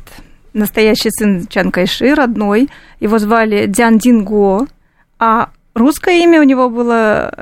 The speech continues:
Николай Владимирович Елизаров. В двадцатые годы он учился в Москве,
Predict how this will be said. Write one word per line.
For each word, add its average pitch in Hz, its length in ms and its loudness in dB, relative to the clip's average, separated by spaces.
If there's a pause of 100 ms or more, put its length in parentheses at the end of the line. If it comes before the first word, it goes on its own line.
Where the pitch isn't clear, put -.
Николай 220 640 -2 (140)
Владимирович 214 720 -4
Елизаров. 226 680 -2 (640)
В - 60 -14
двадцатые 233 540 -2
годы 208 520 -2
он 254 200 2
учился 220 400 -4
в - 20 0
Москве, 214 540 -4